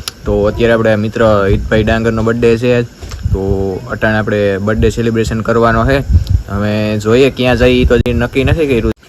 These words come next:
પણ અમે નક્કી નથી કર્યું કંઈ. પહેલાં તો આપણે ત્યાં જઈએ, ત્યાં જઈને જ લોક કન્ટિન્યુ કરીએ, હું હે બધું જણાવીએ.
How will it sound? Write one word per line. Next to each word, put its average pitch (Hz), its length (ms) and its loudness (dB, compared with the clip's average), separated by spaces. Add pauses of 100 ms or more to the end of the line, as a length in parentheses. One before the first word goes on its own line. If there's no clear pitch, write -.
(100)
પણ 107 100 -4
અમે 104 240 -4
નક્કી 117 280 -4
નથી 143 220 -2
કર્યું 120 260 2
કંઈ. - 420 -2
પહેલાં 110 180 0
તો 113 60 0
આપણે 110 140 0
ત્યાં 117 240 -2
જઈએ, 120 240 2
ત્યાં 110 380 -4
જઈને 120 180 2
જ 117 40 -2
લોક 113 200 0
કન્ટિન્યુ 113 380 0
કરીએ, 120 240 2
હું 113 280 0
હે 110 60 -2
બધું 107 380 0 (460)
જણાવીએ. 113 480 0